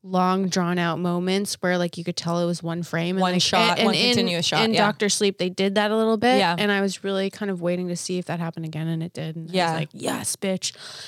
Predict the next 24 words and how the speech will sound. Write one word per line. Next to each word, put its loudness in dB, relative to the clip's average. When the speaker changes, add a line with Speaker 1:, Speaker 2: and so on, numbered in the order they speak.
Speaker 1:
And 2
also, 4
like, 0
visually, 2
it -2
was 0
shot 0
very 0
well, 0
and -2
it -4
was, -2
it's -2
a 6
long 4
movie. -4
Like, -4
Speaker 2:
Yeah, 4
Speaker 1:
it 4
Speaker 2:
it 6
was 4
probably, 4
what, 2
like, -2